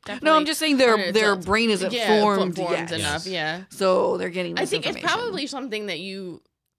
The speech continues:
Speaker 2: could do as, like, a family, even, like, okay, maybe we're not talking to each other, but let's put our phone down from, like, this time to this
Speaker 3: Yeah.
Speaker 2: time.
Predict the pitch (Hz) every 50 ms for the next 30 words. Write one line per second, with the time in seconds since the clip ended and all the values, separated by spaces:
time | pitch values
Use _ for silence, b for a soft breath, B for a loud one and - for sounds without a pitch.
0 | - - - - 277 226 196 180 214 196 214 220 185 - - 156 - - 175 175
1 | 196 202 196 180 123 110 160 156 165 160 151 156 - 165 196 240 208 170 175 175
2 | 170 160 - - _ _ _ - - 185 202 226 240 214 240 233 226 220 240 -
3 | 226 220 226 - - 233 185 170 - 214 196 175 170 160 156 151 - 180 151 127
4 | 175 185 185 - - - - _ _ _ _ - 233 214 202 202 - 202 196 190
5 | 190 190 175 175 175 170 170 175 170 160 - - 156 - 175 160 165 170 165 151
6 | 170 185 165 185 196 202 - 214 196 190 202 170 165 175 190 135 147 170 165 160
7 | 156 160 156 170